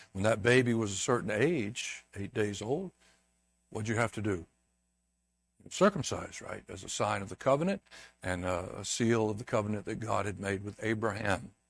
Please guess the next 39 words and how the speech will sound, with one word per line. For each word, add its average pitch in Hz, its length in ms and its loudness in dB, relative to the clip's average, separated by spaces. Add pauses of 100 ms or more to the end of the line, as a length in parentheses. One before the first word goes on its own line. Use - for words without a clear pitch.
(520)
They - 80 -4
were 98 140 2
known 151 300 6
as 117 200 2
the 113 320 4 (240)
circumcision 107 880 0 (400)
as - 160 0
opposed 107 420 2
to 110 140 2
the 101 300 0 (440)
uncircumcision. 107 1080 2
And 85 180 -10 (500)
I 92 80 -6
just 90 260 -8
hasten 101 300 0
to 92 60 -6
say 123 280 2
it 117 80 -2
wasn't 101 300 -2
just 101 200 -2
a 95 120 -2
medical 107 320 -4
procedure 123 540 0
to - 120 -8
them. 80 360 -8 (640)
It - 140 -12
stood - 320 2
for 101 100 -8
something - 420 -2
else, - 340 2 (260)
which - 100 -10
I 95 80 -2
haven't 87 220 -2
the - 60 -14
time 92 260 -2
to 92 60 -10
go 87 160 -8
into 87 280 -12
now. 117 260 -8